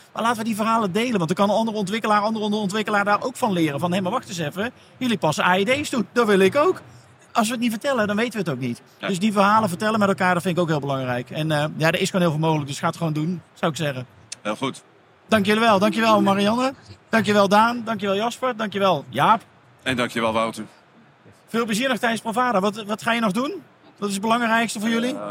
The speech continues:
Speaker 1: Netwerken
Speaker 2: nou, ik
Speaker 1: natuurlijk.
Speaker 2: Netwerken. Ik ga nog, eh, eh, een koopcontract tekenen morgen van, eh,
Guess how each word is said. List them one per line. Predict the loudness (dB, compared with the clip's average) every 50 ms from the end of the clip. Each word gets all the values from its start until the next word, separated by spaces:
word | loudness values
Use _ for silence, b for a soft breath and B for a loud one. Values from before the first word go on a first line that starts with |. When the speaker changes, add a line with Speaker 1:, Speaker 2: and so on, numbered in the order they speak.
| -8
Speaker 1:
Netwerken | -6 -4 -4 -2 0 0 0
Speaker 2:
nou, | 0 0
ik | 0 0 0
Speaker 1:
natuurlijk. | 0 0 0 -2 -2 0 -2 -4 -4 -4
Speaker 2:
Netwerken. | -4 -4 -4 -2 -2 -2 -2 -2 -2 -2 -4 -2 -4 -6
Ik | -6 -6
ga | -4 -2 -2
nog, | -2 -2 -4 -4
eh, | -4 -2 -2 0 -2 -2 -2 -4 -6 -6 -4 -4 -2 -2 -4
eh, | -4 -6 -8 -8
een | -8 -10 -10 -12 -8
koopcontract | -4 -4 -4 -4 -4 -4 -6 -6 -4 -4 -4 -4 -4 -4
tekenen | -4 -2 -2 -2 -4 -4 -4 -4 -4 -4
morgen | -4 -4 -4 -4 -6 -6 -8 -10 -10 -12 -18 _ _ _ _ _ _ _ _
van, | -8 -6 -4 -4 -4 -4
eh, | -4 -2 -2 -4 -4 -4 -4 -4 -6 -6